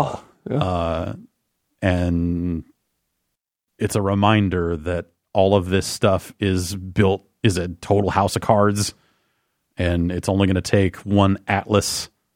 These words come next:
Speaker 2: one Interscope,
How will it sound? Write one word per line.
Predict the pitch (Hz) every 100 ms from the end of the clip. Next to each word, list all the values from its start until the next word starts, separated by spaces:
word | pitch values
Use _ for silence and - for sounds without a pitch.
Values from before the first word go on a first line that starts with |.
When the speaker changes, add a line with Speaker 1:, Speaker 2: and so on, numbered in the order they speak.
| _ _ _ _ _ _ _ _ _ _
Speaker 2:
one | 101 98 95 95 95 101 _ _ _ _ _ _ _ -
Interscope, | 107 95 - 101 95